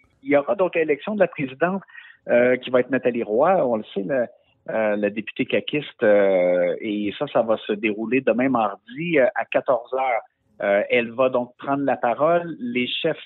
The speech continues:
des partis, dont incluant Monsieur Legault, là, euh, vont, euh, s'exprimer aussi un peu après. Ce sera court, mais, euh, il y aura d'abord,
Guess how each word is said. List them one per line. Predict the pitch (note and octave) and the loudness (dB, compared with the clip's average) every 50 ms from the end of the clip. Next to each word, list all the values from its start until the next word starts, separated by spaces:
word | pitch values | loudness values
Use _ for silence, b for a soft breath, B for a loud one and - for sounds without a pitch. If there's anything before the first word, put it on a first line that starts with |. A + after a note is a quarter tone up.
| - _ - | -20 _ -6
des | B2+ B2+ B2 | -2 -2 0
partis, | - B2 A2 - - - - D#3 C#3 | 0 0 -2 -2 -6 -6 -6 -2 0
dont | C3 B2 | 0 0
incluant | B2 A#2+ A2 - - B2 B2+ B2+ | 0 -2 -4 -4 -2 0 0 2
Monsieur | B2+ A2+ G#2+ - C3 | 0 -2 -2 -2 0
Legault, | A#2 A2+ A2 - D#3 D#3+ | 0 0 0 2 0 2
là, | D3+ D3+ D3 B B B B B B _ - | 2 0 -2 B B B B B B _ 0
euh, | A#2 A#2 | 2 2
vont, | A2 A2+ A#2 A#2 A#2+ B2 A#2+ A#2 A2+ | 2 2 4 4 6 6 6 4 4
euh, | A2+ A2+ - | 4 2 0
s'exprimer | - A#2 - - - - A#2+ C3+ D3 | -4 -14 -16 -16 -12 -8 -6 -4 -4
aussi | C#3 A#2+ A2 - - - C#3 | -4 -4 -6 -8 -4 -2 -2
un | B2 A2 | -2 0
peu | - C#3 C#3 C3 | 0 2 2 2
après. | A2+ - - - C#3 | 2 2 -2 -6 -6
Ce | C3+ - | -6 -6
sera | A#2+ - - G#2+ | -10 -6 -6 -6
court, | - - - D#3+ D#3+ D3 C3 | -4 -2 -2 2 2 2 2
mais, | B2+ A#2+ A#2 A2+ G#2 B B B B B B B - | 2 0 -2 -2 -2 B B B B B B B -4
euh, | G#2 A2 A2 A2 G#2+ G#2+ G#2+ G#2 G#2 G#2 | 0 2 4 4 4 4 4 2 0 -2
il | G#2+ | -2
y | A2+ A#2 | -4 -4
aura | G#2+ G2+ B2+ C3 | -2 -2 -2 0
d'abord, | B2 A#2 A2+ A#2+ B2 B2 B2+ B2+ A#2+ G#2+ | 0 0 0 2 2 2 2 2 0 -2